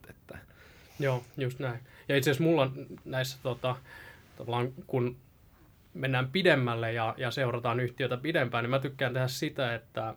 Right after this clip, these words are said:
Speaker 2: et, tota, mulla on, mulla on niinku tiettyjä vakiokysymyksiä. Mä teen, mun kuulustelutekniikka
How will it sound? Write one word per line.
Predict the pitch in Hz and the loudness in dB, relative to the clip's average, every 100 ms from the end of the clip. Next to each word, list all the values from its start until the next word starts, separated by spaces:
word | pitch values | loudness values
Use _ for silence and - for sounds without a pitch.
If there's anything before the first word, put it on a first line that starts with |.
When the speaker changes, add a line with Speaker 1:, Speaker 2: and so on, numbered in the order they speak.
| - | -10
Speaker 2:
et, | 104 - - | -12 -12 -10
tota, | 120 120 | -8 -6
mulla | 117 120 | -4 -4
on, | 117 117 - - | -4 -8 -16 -10
mulla | 110 | -8
on | 113 | -6
niinku | 110 123 - - | -8 -10 -12 -4
tiettyjä | 139 131 123 117 | -2 0 -2 0
vakiokysymyksiä. | 175 180 139 123 147 135 135 120 113 110 - 117 110 110 - - - - - | 0 2 0 0 -4 -4 -2 -2 -6 -8 -10 -10 -10 -12 -16 -20 -20 -14 -8
Mä | 117 | -4
teen, | 120 113 120 - - - | -2 -2 -6 -12 -20 -10
mun | 117 | -8
kuulustelutekniikka | - 151 135 131 120 117 120 117 123 110 - 127 | 0 2 2 0 -2 -2 -2 -2 -2 -2 -2 0